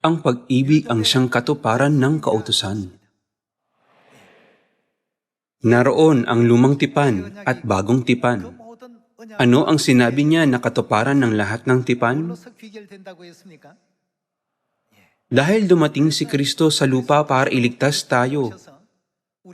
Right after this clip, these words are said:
sa pamamagitan ng kanyang laman at dugo,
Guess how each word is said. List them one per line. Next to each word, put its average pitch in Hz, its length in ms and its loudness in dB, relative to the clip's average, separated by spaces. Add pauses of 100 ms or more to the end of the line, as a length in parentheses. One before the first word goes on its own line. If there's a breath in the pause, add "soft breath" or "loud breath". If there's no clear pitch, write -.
(400)
sa - 160 -6
pamamagitan 135 720 2
ng 123 80 2
kanyang 120 320 2
laman 113 320 0
at 147 160 -8
dugo, 143 400 0